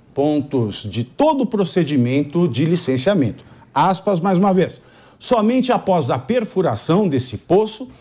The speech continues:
se confirmará o potencial do ativo, a existência e o perfil de eventual jazida. Em caso de confirmação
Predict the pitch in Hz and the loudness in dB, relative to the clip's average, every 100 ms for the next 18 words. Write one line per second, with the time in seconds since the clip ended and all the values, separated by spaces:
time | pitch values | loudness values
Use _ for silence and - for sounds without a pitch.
0 | - - 214 196 - 302 311 - 247 185 | -14 -2 0 0 0 2 2 0 0 2
1 | 180 127 113 180 - - 135 175 196 - | 2 2 2 0 -4 -4 -2 0 0 2
2 | 196 165 - 175 190 180 208 165 - 196 | 0 0 2 2 2 2 0 0 0 2
3 | 214 - - _ _ - 156 170 135 143 | 2 0 -12 _ _ -2 2 2 2 -2
4 | - 202 247 247 277 269 190 196 170 170 | 2 2 2 -2 -6 -8 -2 0 2 0
5 | - - 180 160 175 165 165 147 156 170 | 0 0 0 2 2 2 0 2 2 2
6 | 143 135 151 101 123 208 117 98 - - | 2 2 0 0 2 2 0 -6 -12 -20
7 | - _ _ 302 - 165 160 131 131 127 | -20 _ _ -2 2 2 2 2 0 0
8 | 147 127 143 127 127 107 139 180 247 | 0 0 0 -2 -2 -2 0 0 -2